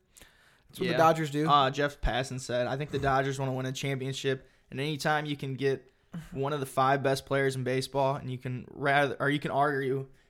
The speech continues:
Speaker 2: rather, uh, the second best player, you toss the future out and go win it."
Speaker 1: Your future's fine.
Speaker 2: Yeah. They didn't lose anyone.
Speaker 1: You've got Bellinger, you've got Buehler, you've got Gavin Lux, you've got,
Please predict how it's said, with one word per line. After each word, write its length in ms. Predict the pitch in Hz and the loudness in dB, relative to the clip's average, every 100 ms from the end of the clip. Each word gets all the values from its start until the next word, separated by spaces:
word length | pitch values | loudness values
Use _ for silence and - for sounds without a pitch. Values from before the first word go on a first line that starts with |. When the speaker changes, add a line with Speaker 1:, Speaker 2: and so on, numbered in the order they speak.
| _ | _
Speaker 2:
rather, 760 | 127 131 139 143 135 131 131 - _ _ _ _ _ - | -2 6 8 8 6 2 -2 -8 _ _ _ _ _ -4
uh, 200 | 127 120 | -2 0
the 100 | 127 | 0
second 340 | - 180 156 | 4 6 4
best 220 | 127 117 | -2 -4
player, 400 | - 127 127 135 131 - - | -4 -2 -2 -4 -10 -20 -16
you 160 | - 139 | -8 -2
toss 320 | 147 143 143 | 2 4 2
the 100 | 143 | -2
future 580 | 147 151 139 151 143 143 - - | 0 -2 0 0 -2 -6 -14 -6
out 380 | 127 127 - - _ _ _ _ - | -4 -2 -4 -10 _ _ _ _ -16
and 300 | 117 127 113 | -12 -10 -8
go 120 | 131 | -6
win 220 | 123 127 | -4 -6
it." 60 | 123 | -2
Speaker 1:
Your 80 | 175 | 2
future's 340 | 202 185 160 | 2 2 0
fine. 300 | - 151 127 - | 0 0 -2 -6
Speaker 2:
Yeah. 240 | - 113 120 - _ _ _ | -6 -6 -8 -18 _ _ _
They 80 | 160 | 2
didn't 160 | 180 170 | 2 2
lose 180 | 160 156 | 0 -2
anyone. 340 | 143 123 131 | -4 -6 -4
Speaker 1:
You've 120 | 165 165 | 2 8
got 200 | 175 156 | 10 12
Bellinger, 400 | 165 165 156 165 | 10 10 6 2
you've 180 | 151 143 | 2 4
got 200 | 151 139 | 2 2
Buehler, 280 | 151 147 | 2 2
you've 120 | 143 139 | 2 4
got 180 | 139 | 4
Gavin 240 | 135 131 131 | 6 2 4
Lux, 340 | 131 131 - | 2 0 0
you've 140 | 143 135 | -2 4
got, 340 | 139 131 - | 6 6 0